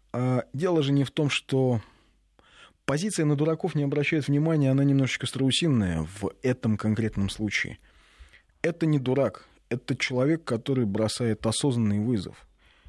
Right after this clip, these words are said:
Бросает ли он его родственникам, бросает ли он его государству,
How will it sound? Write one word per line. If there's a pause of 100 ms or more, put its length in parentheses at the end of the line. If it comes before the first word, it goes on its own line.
(120)
Бросает
ли
он
его
родственникам, (100)
бросает
ли
он
его
государству,